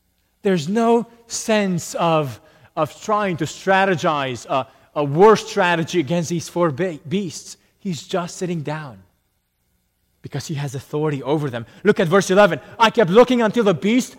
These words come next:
was slain and its body destroyed and thrown into blazing fire. And the other three beasts, he deprives them of all their authority."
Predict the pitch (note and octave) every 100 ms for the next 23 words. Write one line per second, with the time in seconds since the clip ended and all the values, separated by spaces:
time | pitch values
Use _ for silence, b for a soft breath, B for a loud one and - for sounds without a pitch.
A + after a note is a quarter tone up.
0 | B F#3 - - G3+ A3+ C4+ C4+ B B
1 | F#3 F3+ - E3+ G#3+ A#3 G3 - - G#3
2 | A3+ A3+ D#3+ - G3 A3 A3+ F3+ C#3+ D#3+
3 | F3+ G3 F3 F#3+ - F3 F#3 D3+ C3 b
4 | b b b - D#3+ E3+ E3 - F3 C#3+
5 | E3+ C#3+ - - D#3 - F3 E3+ E3+ D#3+
6 | D3 - B2 C#3+ D#3+ E3 E3+ D#3 D3+ C#3+
7 | - E3 E3 C#3